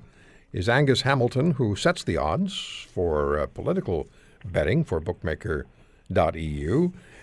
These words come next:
Angus, thank you very much for taking the time. And, uh, Justin Trudeau is number one on the list to depart. Is that by accident, or is that because you've, you're discerning what Canadian voters are planning to do?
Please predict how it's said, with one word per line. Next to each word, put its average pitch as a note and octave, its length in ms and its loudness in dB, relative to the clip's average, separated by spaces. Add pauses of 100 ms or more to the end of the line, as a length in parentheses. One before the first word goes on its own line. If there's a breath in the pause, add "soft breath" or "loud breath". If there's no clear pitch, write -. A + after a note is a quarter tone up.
Angus, D3+ 320 8
thank A3 220 6
you G#3 80 8
very G#3 240 8
much G#3 240 4
for F3 80 2
taking G3+ 360 6
the E3+ 100 6
time. G3+ 420 6
And, D#3 240 6
uh, E3 840 8
Justin F#3+ 340 4
Trudeau F#3 380 6
is B2+ 120 4
number D#3+ 220 4
one F3 240 6
on F3 140 6
the D3 60 4
list F#3 300 4
to D3+ 300 6 (400 soft breath)
depart. D3+ 680 4
Is C#3 160 4
that C#3+ 260 4
by C3 200 4
accident, F3 600 4
or D3+ 80 6
is B2 100 0
that C#3+ 200 6 (360)
because C3+ 300 2
you've, C3+ 200 4 (480 soft breath)
you're C3 120 2
discerning C#3 440 4
what B2 140 4
Canadian A2+ 400 2
voters G2+ 300 2
are F#2 40 -4
planning F2+ 300 0
to E2+ 100 -8
do? C#2 220 -2